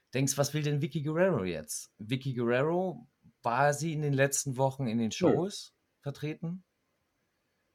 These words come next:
Speaker 1: So, also fragst du dich als Zuschauer eh schon, „Was will Vicky Guerrero hier?“ Also das Spotlight ist gerade von Mark Henry, der neu ist, der frisch ist, der gerade eine Ansage gemacht hat, hat, die man erstmal verdauen
Speaker 2: Mhm.
Speaker 1: sollte,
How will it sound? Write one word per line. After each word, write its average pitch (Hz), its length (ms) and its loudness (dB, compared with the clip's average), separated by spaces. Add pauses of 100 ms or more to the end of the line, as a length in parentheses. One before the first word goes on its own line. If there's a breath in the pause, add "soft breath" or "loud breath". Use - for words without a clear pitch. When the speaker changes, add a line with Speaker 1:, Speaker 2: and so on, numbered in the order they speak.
(200)
Speaker 1:
So, 98 420 -2
also 120 260 0
fragst 143 340 4
du 143 60 -6
dich 135 160 -2
als 139 160 -2
Zuschauer 139 400 -2
eh 135 140 -2
schon, 104 440 -4
„Was 123 240 -2
will 131 140 2
Vicky 165 220 0
Guerrero 151 400 4
hier?“ 87 240 -6
Also 98 160 -8
das 110 140 -6
Spotlight 139 520 0
ist 131 180 -6
gerade 127 320 0
von 120 200 -4
Mark 101 260 -2
Henry, 147 560 2
der 104 240 0
neu 101 300 6
ist, 185 280 0
der 107 120 2
frisch 117 340 -2
ist, 165 160 -6
der 104 100 2
gerade 139 380 6
eine 202 140 0
Ansage 143 500 4
gemacht 135 340 -2
hat, 139 100 -6 (160)
hat, 131 320 -6 (120)
die 139 80 -2
man 131 140 0
erstmal 120 260 -2
verdauen 123 400 2
Speaker 2:
Mhm. - 20 2
Speaker 1:
sollte, 90 440 -4